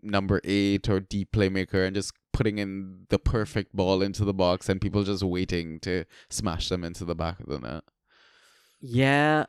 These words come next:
Speaker 2: um, we know his connection with Hall already.
Speaker 1: Yeah.
Speaker 2: I guess it, it kind of depends on the team they're playing. If the opposition is focused on Haaland and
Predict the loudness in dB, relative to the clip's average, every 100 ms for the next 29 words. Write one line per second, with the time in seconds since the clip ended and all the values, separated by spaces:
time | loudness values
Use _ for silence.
0 | -2 0 2 2 0 -4 -10 -18 _ 2
1 | 6 6 6 2 -2 -2 0 0 2 2
2 | 4 4 2 0 -2 -4 -10 _ _ _
3 | _ _ _ -8 -4 -2 -2 -8 -20 -20
4 | _ _ -6 -2 0 0 0 -6 _ -8
5 | -8 _ _ _ _ -4 -2 0 -2 -4
6 | -4 0 0 -2 -4 -6 -6 -4 -2 -2
7 | -4 -4 -6 -2 0 0 0 -2 -6 _
8 | _ _ _ _ _ _ _ _ 0 0
9 | 0 -2 -4 -6 2 2 4 0 0 2
10 | 4 6 6 6 4 0